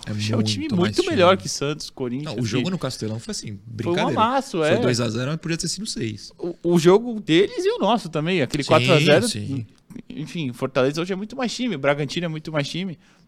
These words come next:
Speaker 2: É, não, não é demérito nenhum, é questão de, de falar mesmo o que, o que tem acontecido. A camisa, é claro, fica lá, a história, obviamente, é diferente, mas o, hoje o atual Bragantino é mais time. E, claro, respaldado por essas estatísticas, a gente vê.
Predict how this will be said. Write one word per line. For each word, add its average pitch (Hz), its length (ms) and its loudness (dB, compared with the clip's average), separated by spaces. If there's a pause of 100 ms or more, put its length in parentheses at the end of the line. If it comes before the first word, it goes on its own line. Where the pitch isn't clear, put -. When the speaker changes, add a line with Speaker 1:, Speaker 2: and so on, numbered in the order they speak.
(160)
Speaker 2:
É, 107 460 0 (180)
não, 339 220 -8
não 139 220 -2
é 170 120 2
demérito 165 400 0
nenhum, 190 300 -2
é 120 80 -6
questão 127 340 -6
de, 247 520 -6 (200)
de 392 80 -6
falar 202 360 8
mesmo 196 260 0
o 240 60 -8
que, - 140 -10
o 214 60 -6
que - 120 -10
tem 196 140 -2
acontecido. 196 540 -6
A 107 60 -6
camisa, 147 440 -2
é 196 80 -4
claro, 160 360 0
fica 151 260 -4
lá, 139 260 0
a 113 40 -4
história, 123 420 -2
obviamente, 139 640 -4 (460)
é 139 80 0
diferente, 143 560 -4
mas 117 220 -4
o, 127 140 -12 (140)
hoje 160 380 4
o 131 100 -6
atual 127 380 -2
Bragantino 147 540 -6
é - 20 -8
mais 196 220 -4
time. 196 260 -8 (840)
E, 120 320 -2 (480)
claro, 131 280 4 (280)
respaldado 131 520 2
por 131 140 -8
essas 131 260 -4
estatísticas, 143 640 -8
a 151 40 -6
gente 165 180 -10
vê. 147 220 -4